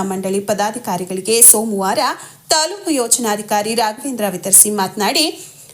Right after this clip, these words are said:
ಹಲವಾರು ಸಮಾಜಮುಖಿ ಚಿಂತನೆಗಳೊಂದಿಗೆ ಸರ್ವರ ಒಳಿತಿಗಾಗಿ ಧರ್ಮಸ್ಥಳ ಸಂಸ್ಥೆ ಸೇವೆಗೈಯುತ್ತಿದೆ ಎಂದರು.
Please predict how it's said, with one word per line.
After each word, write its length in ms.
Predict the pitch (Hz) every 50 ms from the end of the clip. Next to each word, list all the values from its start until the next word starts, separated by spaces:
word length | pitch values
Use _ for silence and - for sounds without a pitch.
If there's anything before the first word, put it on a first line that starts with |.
| -
ಹಲವಾರು 640 | - - 339 320 311 349 381 427 403 370 330 302 277
ಸಮಾಜಮುಖಿ 760 | 294 - - 240 220 214 311 311 - 262 233 220 214 - 220
ಚಿಂತನೆಗಳೊಂದಿಗೆ 1120 | 214 - - 214 214 - 226 208 196 196 190 185 190 208 285 - 269 294 - - - - -
ಸರ್ವರ 500 | - - - 359 339 349 - 427 392 311 294 254 -
ಒಳಿತಿಗಾಗಿ 640 | 226 226 220 - 233 - 214 202 202 208 240 262
ಧರ್ಮಸ್ಥಳ 580 | 262 220 208 196 208 220 220 - - 226 202 196
ಸಂಸ್ಥೆ 500 | 190 - 214 196 196 - - 240 233 240
ಸೇವೆಗೈಯುತ್ತಿದೆ 800 | 240 - - 240 247 262 269 - 202 185 185 180 - 196 180 226
ಎಂದರು. 680 | 262 - 220 196 190 202 214 214 208 220 - -